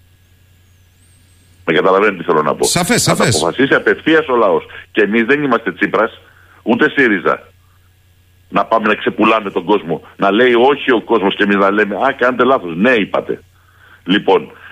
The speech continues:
Speaker 1: αυτό που λέμε είναι κάτι πολύ απλό. Καταρχάς, μας δίνει το δικαίωμα η, η συνθήκη λειτουργίας της Ευρωπαϊκής Ένωσης,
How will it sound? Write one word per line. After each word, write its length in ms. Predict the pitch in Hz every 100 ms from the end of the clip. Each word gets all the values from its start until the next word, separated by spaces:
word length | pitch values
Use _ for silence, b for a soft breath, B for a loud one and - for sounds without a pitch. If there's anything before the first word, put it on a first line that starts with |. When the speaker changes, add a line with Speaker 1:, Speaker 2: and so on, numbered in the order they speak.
| B B -
Speaker 1:
αυτό 360 | 90 - 147
που 180 | 156 160
λέμε 420 | 143 113 95 92 -
είναι 200 | 143 156
κάτι 260 | 147 147
πολύ 240 | - 127 110
απλό. 240 | 92 73
Καταρχάς, 440 | 85 98 98 131 131
μας 220 | 117 107
δίνει 220 | 87 147 113
το 120 | 98
δικαίωμα 640 | 85 82 71 65 67 - B B B
η, 260 | - 98 95
η 240 | 95 196
συνθήκη 420 | - 90 135 135
λειτουργίας 440 | 107 90 87 92 120
της 100 | 104
Ευρωπαϊκής 460 | 80 80 85 80 78
Ένωσης, 480 | 73 65 - 65